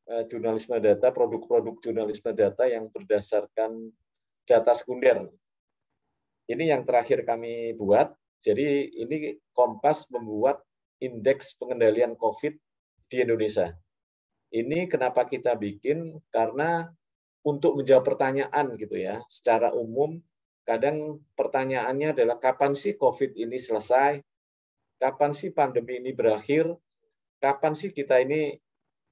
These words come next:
lepas masker lah setidaknya ya. Nah, sebenarnya kita tidak ada panduan gitu ya. Di Indonesia tidak ada panduan. Tapi kita ada data-data sekunder yang disajikan oleh pemerintah gitu.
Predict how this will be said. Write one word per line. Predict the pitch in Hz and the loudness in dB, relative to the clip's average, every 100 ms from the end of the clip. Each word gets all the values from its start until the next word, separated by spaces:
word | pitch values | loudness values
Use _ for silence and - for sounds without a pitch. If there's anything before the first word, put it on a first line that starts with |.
| _ | _
lepas | - 143 135 | -4 -2 -2
masker | 131 123 - 175 | -2 -4 0 4
lah | 160 110 90 | 4 4 0
setidaknya | - 104 104 92 90 | -10 -4 -4 -4 -6
ya. | 90 98 _ _ _ _ _ _ _ _ _ _ | -6 -8 _ _ _ _ _ _ _ _ _ _
Nah, | 123 120 | 0 0
sebenarnya | - 127 160 | -2 2 2
kita | 208 208 208 | 2 2 2
tidak | 214 147 131 135 | 4 4 4 4
ada | 131 131 131 | 6 4 4
panduan | 151 135 143 160 117 | 0 0 4 4 4
gitu | 101 104 101 | -6 -6 -4
ya. | 110 | -4
Di | 120 110 | -6 -6
Indonesia | 113 120 127 175 | -6 -8 -2 -2
tidak | 170 123 113 | 2 2 4
ada | 117 | 4
panduan. | - 123 - 113 104 - _ _ _ _ _ _ | 0 -8 -6 -4 -4 -6 _ _ _ _ _ _
Tapi | 151 151 156 220 | 0 2 0 -8
kita | 208 170 214 - | -8 2 4 4
ada | 165 147 | 2 2
data-data | 175 135 131 147 127 123 156 151 | 4 4 4 4 4 4 2 -2
sekunder | - 165 165 151 107 | -2 -4 2 4 4
yang | 117 120 | 0 -6
disajikan | 110 107 120 104 107 123 113 | -12 -2 -2 -2 -2 -2 0
oleh | 110 110 110 110 | -4 -4 -6 -6
pemerintah | 117 113 127 127 127 123 - | -8 0 0 2 2 2 0
gitu. | 107 98 92 | -12 -10 -10